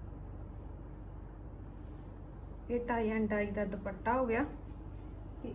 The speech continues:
ਇਹਦੇ ਵਿੱਚ ਆਪਾਂ ਤੁਹਾਨੂੰ ਸੂਟ ਦਿਖਾਉਣੇ ਹੈਗੇ ਬਰਬਰੀ ਦੇ ਵਿੱਚ ਬਿਨਾਂ ਸਿਲਾਈ ਕੀਤੇ। ਤੁਸੀਂ ਵੀ ਇਵੇਂ ਦੇ ਤਿਆਰ ਕਰਵਾ ਸਕਦੇ ਹੋ, ਤੇ ਆਪਣੇ ਕੋਲੇ ਜਿਹੜੇ ਬਰਬਰੀ ਦਾ ਸੂਟ ਹੈਗੇ ਆ, ਤੁਸੀਂ ਉਹਨਾਂ ਦੇ ਵਿੱਚੋਂ ਕਲਰ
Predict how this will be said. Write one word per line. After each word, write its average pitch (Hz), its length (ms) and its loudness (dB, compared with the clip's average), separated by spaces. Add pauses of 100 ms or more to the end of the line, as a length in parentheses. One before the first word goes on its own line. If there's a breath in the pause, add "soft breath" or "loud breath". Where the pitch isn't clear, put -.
ਇਹਦੇ 254 260 2
ਵਿੱਚ 277 260 0
ਆਪਾਂ 254 240 0
ਤੁਹਾਨੂੰ 254 340 0
ਸੂਟ 247 320 -2
ਦਿਖਾਉਣੇ 247 440 2
ਹੈਗੇ 240 320 6
ਬਰਬਰੀ 214 460 6
ਦੇ 247 140 10
ਵਿੱਚ 233 340 6
ਬਿਨਾਂ 208 300 6
ਸਿਲਾਈ 240 320 8
ਕੀਤੇ। 240 400 6 (440 loud breath)
ਤੁਸੀਂ 262 300 6
ਵੀ 285 140 10
ਇਵੇਂ 254 180 8
ਦੇ 240 140 8
ਤਿਆਰ 226 360 8
ਕਰਵਾ 214 280 6
ਸਕਦੇ 208 420 4
ਹੋ, - 80 6 (480 loud breath)
ਤੇ 240 140 8
ਆਪਣੇ 226 340 6
ਕੋਲੇ 233 220 6
ਜਿਹੜੇ 240 260 8
ਬਰਬਰੀ 214 420 4
ਦਾ 220 140 6
ਸੂਟ 220 260 4
ਹੈਗੇ 208 320 4
ਆ, 262 60 4
ਤੁਸੀਂ 233 280 -2
ਉਹਨਾਂ 226 220 4
ਦੇ 262 120 6
ਵਿੱਚੋਂ - 260 0
ਕਲਰ 220 380 2